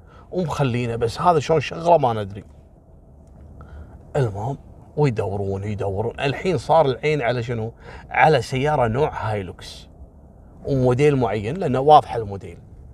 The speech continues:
لكن شلون راح يعرفون منو هالأشخاص؟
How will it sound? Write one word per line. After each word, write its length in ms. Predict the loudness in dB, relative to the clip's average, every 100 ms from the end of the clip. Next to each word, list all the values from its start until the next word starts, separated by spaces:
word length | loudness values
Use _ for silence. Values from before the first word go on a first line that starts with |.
| -20 -20 -20 -6
لكن 520 | 2 4 4 -2 -8 -8 -14 -16 -16 -16 -18 -20 -20 -20 -20 -20 -20 -18 -18 -16
شلون 360 | 0 6 6 6
راح 140 | 2
يعرفون 600 | 2 -2 -2 -2 -2 -2
منو 140 | -2 -2
هالأشخاص؟ 720 | -4 -6 -10 -10 -12 -14